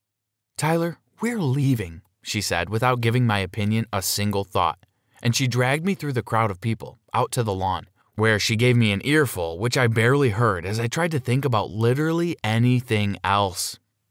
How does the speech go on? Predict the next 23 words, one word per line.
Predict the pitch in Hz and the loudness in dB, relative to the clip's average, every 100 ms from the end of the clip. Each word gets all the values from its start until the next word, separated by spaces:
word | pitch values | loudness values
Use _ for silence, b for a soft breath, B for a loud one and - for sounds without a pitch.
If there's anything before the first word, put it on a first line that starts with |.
| _ _ _ _ | _ _ _ _
About | - 127 156 175 196 | -4 0 2 4 4
a | 170 | 4
week | 117 107 123 127 | 2 2 -2 -2
later, | 101 104 85 71 | 0 2 2 -2
I | 80 | -2
slammed | 98 - 151 190 | -2 -2 0 2
the | 202 | 0
trunk | 131 107 107 | 0 0 0
of | 92 | -2
Amber's | 98 101 92 - | -2 -2 -2 -4
car | - 95 | -2 -2
shut | - 95 76 | -2 -2 -4
after | - 120 156 | -6 -4 -2
I | 160 | -2
had | 135 - | -2 -4
stuffed | - 117 - 101 | -2 -2 -2 -2
dozens | 110 123 151 139 | 0 0 0 0
of | 107 | -2
bags | 98 104 113 | 0 0 -2
of | 104 | -6
clothes | - 110 113 | -2 0 0
into | 92 80 | -2 -6
it. | 82 | -8